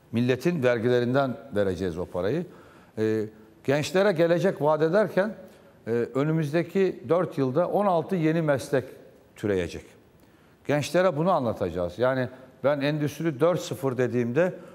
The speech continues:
Endüstri dört sıfır, e, işsizliği de doğuracak. "Ne diyorsun sen?"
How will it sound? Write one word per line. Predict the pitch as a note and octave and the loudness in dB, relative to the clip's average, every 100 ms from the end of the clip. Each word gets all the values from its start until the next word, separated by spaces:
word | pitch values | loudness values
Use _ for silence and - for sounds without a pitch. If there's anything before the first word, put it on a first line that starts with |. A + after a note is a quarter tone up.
| - | -6
Endüstri | B2+ D3 C#3+ - E3 C3+ | -4 -2 -4 -4 -4 0
dört | E3 - | 0 0
sıfır, | D3 D3 E3+ - - - - - | -2 -2 -2 -6 -20 -20 -20 -12
e, | A#2 A#2+ B2 A2 - - - - - - - - - - | -2 0 2 0 -4 -18 -20 -20 -20 -20 -20 -20 -20 -6
işsizliği | D3 - D#3 D3+ G#3 F#3 | -6 -2 -2 0 2 2
de | D#3 | 2
doğuracak. | B2+ A#2+ A2+ G#2 A2 - | 2 2 2 0 -2 0
"Ne | F#3+ | 2
diyorsun | F3 D3 - G2+ | 2 0 -2 -6
sen?" | - G2 | -2 -2